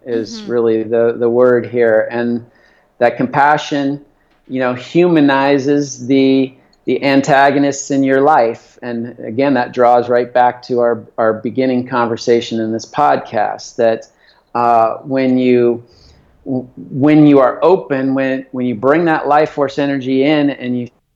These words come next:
Speaker 1: start to see humanity as a sea of souls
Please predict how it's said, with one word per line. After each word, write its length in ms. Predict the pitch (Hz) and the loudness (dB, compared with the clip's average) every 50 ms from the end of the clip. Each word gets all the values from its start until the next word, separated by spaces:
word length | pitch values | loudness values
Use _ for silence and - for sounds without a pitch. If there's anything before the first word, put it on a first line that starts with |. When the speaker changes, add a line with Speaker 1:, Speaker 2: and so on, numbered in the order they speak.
| _ _ | _ _
Speaker 1:
start 420 | - - - - 143 139 143 143 - | -20 -12 -2 0 2 2 2 0 -2
to 300 | - 131 123 123 127 - - _ | -4 -4 -4 -4 -4 -8 -12 _
see 360 | - - - - 151 151 147 | -20 -12 -4 0 2 2 2
humanity 920 | 143 143 - 135 127 123 127 127 139 147 147 143 143 - 127 120 120 117 117 _ _ _ _ - | 2 0 -2 -2 0 0 2 2 2 2 2 0 0 -2 -2 -2 -2 -4 -8 _ _ _ _ -2
as 160 | 120 120 110 | -2 0 0
a 60 | 107 | -2
sea 460 | 101 - - - 160 156 151 147 143 - | -4 -6 -2 2 4 6 6 6 4 4
of 140 | 127 123 - | 2 0 0
souls 840 | - - - 147 135 139 139 131 127 117 117 117 - - - _ | -2 -4 0 2 4 4 4 4 4 2 0 -2 -6 -12 -20 _